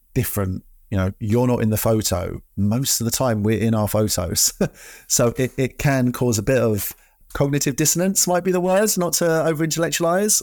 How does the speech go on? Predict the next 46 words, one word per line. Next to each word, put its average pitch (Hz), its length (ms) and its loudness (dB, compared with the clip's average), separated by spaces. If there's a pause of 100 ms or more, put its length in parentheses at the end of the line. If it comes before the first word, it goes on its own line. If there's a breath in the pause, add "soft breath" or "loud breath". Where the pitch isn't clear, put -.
of 120 200 0
like, 113 240 0 (160)
"Oh, 110 320 0
this 127 120 0
is 131 120 0
a 113 100 2
very 113 380 0
different 98 480 -4
style 98 420 0
of 95 300 -2
storytelling 98 960 -2 (240 soft breath)
from 107 220 -2
what 98 200 2
I 98 40 2
do 95 180 0
in 92 80 -2
my 92 160 0
day-to-day 95 480 -4
life." 92 400 -4 (320 soft breath)
And 104 240 -2
that 170 180 2
is - 140 0
true 120 260 0
across - 300 -2
the 101 80 -4
board, 98 400 0
not 135 160 0
just - 200 -2
with, 107 220 0
like, 101 240 -2
elite 107 280 0
players 107 580 0
or - 140 -18
fans 110 600 0
or - 40 -10
grassroots 110 460 -2
players. 101 480 0 (520 loud breath)
We've 110 200 0
all 120 120 2
been 117 220 4
brought 107 260 0
up 104 160 -2
in 95 80 2
a 95 60 0 (100)
society 107 500 0
which - 460 -4